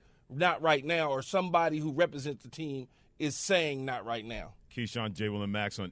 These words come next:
Speaker 2: E S P N Radio, the E S P N app, Sirius X M Channel eighty and E S P N two. Charles in Florida at eight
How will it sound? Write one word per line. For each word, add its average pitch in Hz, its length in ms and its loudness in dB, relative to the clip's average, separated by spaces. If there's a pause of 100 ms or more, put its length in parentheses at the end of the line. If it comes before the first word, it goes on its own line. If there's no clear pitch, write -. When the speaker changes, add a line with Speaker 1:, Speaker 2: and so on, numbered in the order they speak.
Speaker 2:
E 104 160 -4
S 95 100 -6
P 101 200 -6
N 87 100 -6
Radio, 98 420 -4
the 92 160 -12
E 98 140 -8
S 95 140 -8
P 98 160 -8
N 90 100 -6
app, 87 180 -8
Sirius 101 260 -8
X 95 140 -12
M 87 60 -8
Channel 92 320 -8
eighty 90 280 -6 (280)
and 82 180 -12
E 92 200 -4
S 90 160 -4
P 92 200 -6
N 87 120 -6
two. 92 260 -8
Charles 98 400 -6
in 92 80 -8
Florida 101 520 -4
at 87 100 -10
eight 101 180 -6